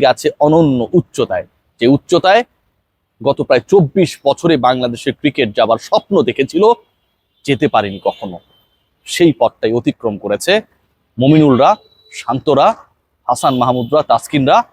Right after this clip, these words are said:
মেহেদী হাসান মিরাজ কিংবা লিটন কুমার দাসরা। সবাই ভালো থাকবেন।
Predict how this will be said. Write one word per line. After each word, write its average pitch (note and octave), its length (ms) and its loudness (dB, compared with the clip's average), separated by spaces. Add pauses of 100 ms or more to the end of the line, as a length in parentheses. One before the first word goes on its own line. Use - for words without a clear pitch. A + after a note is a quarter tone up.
(380)
মেহেদী B2+ 340 0
হাসান A#2+ 260 -4
মিরাজ C3 300 2
কিংবা A2 280 -4
লিটন G#2+ 300 -4
কুমার F2+ 240 -16
দাসরা। - 280 -14 (420)
সবাই A#2 300 2
ভালো G2 160 -4
থাকবেন। - 240 -20